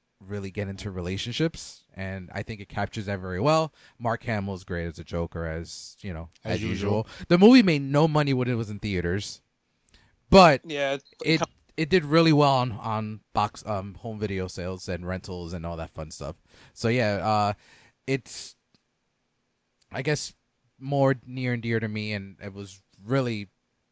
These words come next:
Speaker 1: critically acclaimed as well. So yeah, my number ten is Batman: Mask of the Phantasm.
Speaker 3: Did you see the, did you see that reveal coming at the end?
Speaker 1: No, I did not.
Speaker 3: I did not either. I, that's, like, one of the best things about it to me. I was like, "Oh, what?"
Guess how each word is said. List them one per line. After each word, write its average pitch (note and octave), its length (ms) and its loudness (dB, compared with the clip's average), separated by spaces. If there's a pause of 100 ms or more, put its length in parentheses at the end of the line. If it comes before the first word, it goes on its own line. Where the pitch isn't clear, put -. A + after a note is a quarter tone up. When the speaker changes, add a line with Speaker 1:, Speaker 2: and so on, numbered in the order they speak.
(640)
Speaker 1:
critically A2 400 -4
acclaimed G2 360 -8
as E2+ 140 -6
well. F2+ 280 -4
So F#2 240 -8
yeah, D#3+ 200 0
my B2+ 120 -6
number C#3+ 160 0
ten D#3+ 140 2
is C#3 60 -2
Batman: C3 340 2
Mask A#2+ 220 -2
of G#2+ 60 -6
the G2+ 60 -10
Phantasm. E2+ 500 -8 (140)
Speaker 3:
Did D3+ 180 0
you - 80 0
see G3+ 180 6
the, E3+ 320 8
did C#3 160 -8
you D#3 60 -14
see F#3 120 -10
that F3 140 2
reveal C3 340 -6
coming D3 360 -10
at C#3 100 -10
the D3 100 -10
end? D#3+ 140 -8 (260)
Speaker 1:
No, C#3 240 6
I A#2 80 -2
did A2 120 -10
not. A2+ 280 -4 (440)
Speaker 3:
I B2 40 -6
did B2 100 -6
not C3 160 -6
either. A#2 360 -8
I, C3 80 -2
that's, D3 320 0
like, D3 120 -4
one C3+ 120 -6
of B2+ 40 -14
the A#2+ 60 -10
best B2+ 180 -6
things A#2+ 160 -12
about A2 200 -4
it G#2+ 80 -18
to B2 60 -20
me. A2+ 140 -18
I B2 40 -8
was A#2+ 100 -8
like, B2 140 -8
"Oh, B4 240 -6
what?" C5 300 -8